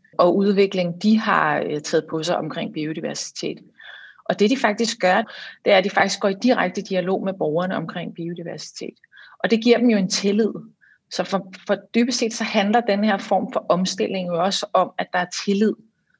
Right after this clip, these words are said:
og man laver en gruppe, der ligesom har mandat til at gøre noget andet. Hvad nu, hvis vi drifter anderledes? Hvad hvis vi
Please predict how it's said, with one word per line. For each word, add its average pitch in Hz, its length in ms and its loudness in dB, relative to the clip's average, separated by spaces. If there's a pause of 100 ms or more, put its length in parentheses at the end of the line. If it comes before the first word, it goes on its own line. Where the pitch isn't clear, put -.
(140)
og 185 140 0
man 175 160 0
laver 180 320 6
en 208 140 2
gruppe, 196 400 0
der 196 160 0
ligesom 175 320 -2
har 180 120 -4
mandat 170 640 -2
til 180 300 -4
at 175 100 -6
gøre 160 240 -2
noget 170 140 -4
andet. 143 280 -8 (360)
Hvad 233 140 4
nu, 254 120 4
hvis 220 220 -2
vi 240 140 -4
drifter 190 320 2
anderledes? 151 560 0
Hvad - 180 0
hvis 226 300 -4
vi 185 220 -2